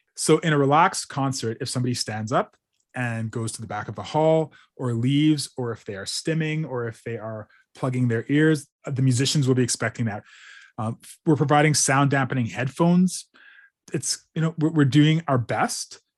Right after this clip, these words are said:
to make sure that this is a space where people who are neurodiverse can come and feel like they can enjoy music in their way and do what they need to do. And it's important that we do that. It's important that we keep on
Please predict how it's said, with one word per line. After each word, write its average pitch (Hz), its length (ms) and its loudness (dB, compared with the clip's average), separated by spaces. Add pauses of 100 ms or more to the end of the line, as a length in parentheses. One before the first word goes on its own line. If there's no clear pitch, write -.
(120)
to 143 440 6
make 135 220 -4
sure 131 380 0
that 117 360 -4 (160)
this 135 220 -2
is 127 100 2
a 123 140 2
space - 840 -4
where 117 120 -6
people 135 480 2
who 120 100 -2
are 120 80 2
neurodiverse 110 580 -2
can 120 160 -6
come 113 260 -4
and 110 100 -4
feel 117 240 -2
like 113 160 -2
they 113 100 -4
can 117 140 -2
enjoy 123 260 2
music 117 480 2
in 127 140 4
their 117 200 0
way 113 360 -2 (220)
and 123 100 0
do 120 100 4
what 113 140 2
they 117 80 0
need 107 180 -2
to 101 100 -10
do. 92 200 -8 (480)
And 180 80 4
it's 190 120 4
important 208 380 6
that 175 60 0
we 156 60 2
do 165 140 4
that. 117 140 0
It's 113 100 -8
important 139 220 -2
that 120 120 -6
we 113 40 -6
keep 131 320 -4
on 131 360 2